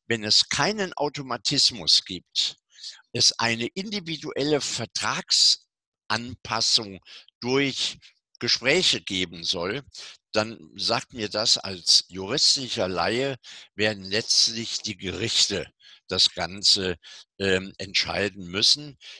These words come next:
Ich vermute, wenn das so in diesem plausi-,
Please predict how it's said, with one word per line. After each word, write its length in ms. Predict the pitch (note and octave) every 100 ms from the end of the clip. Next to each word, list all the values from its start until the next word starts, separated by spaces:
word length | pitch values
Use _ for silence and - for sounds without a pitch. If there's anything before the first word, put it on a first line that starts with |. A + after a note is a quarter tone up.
| _
Ich 180 | B2+ B2
vermute, 560 | C3 A2 A#2 C#3 C3+ G#2+
wenn 180 | A2
das 300 | G#2 G2 - -
so 380 | G#2 B2+ E3+ F#3
in 240 | C3 A2+
diesem 580 | G#2+ D3 C#3+ C3 A#2 G#2+ - - - _ -
plausi-, 580 | A2+ G#2+ A#2 - D3